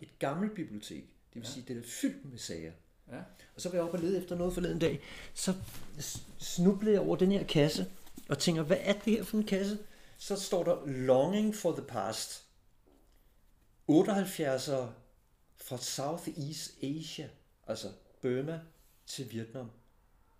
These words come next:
Speaker 1: Otteoghalvfjerdsere. Fire C D'er med musik fra gamle dage.
Speaker 2: Ja.
Speaker 1: Fra Østen.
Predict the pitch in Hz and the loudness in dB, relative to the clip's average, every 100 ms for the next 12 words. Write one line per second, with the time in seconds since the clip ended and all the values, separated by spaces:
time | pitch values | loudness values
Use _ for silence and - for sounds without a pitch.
0 | _ _ _ _ _ _ _ 139 185 196 | _ _ _ _ _ _ _ -2 0 0
1 | - 135 98 104 104 - - - 214 214 | -2 -4 -4 -6 -10 -14 -14 0 2 2
2 | 220 - 202 165 180 156 160 - - 151 | 0 -2 -4 -4 -4 -6 -10 -20 -12 -4
3 | 147 147 - 160 - 131 127 143 127 127 | -2 -2 -6 -6 -8 -8 -8 -8 -10 -12
4 | - - - - - 110 - - - 135 | -14 -14 -14 -12 -10 -10 -10 -10 -4 -2
5 | - - 127 123 - | -2 -6 -6 -6 -8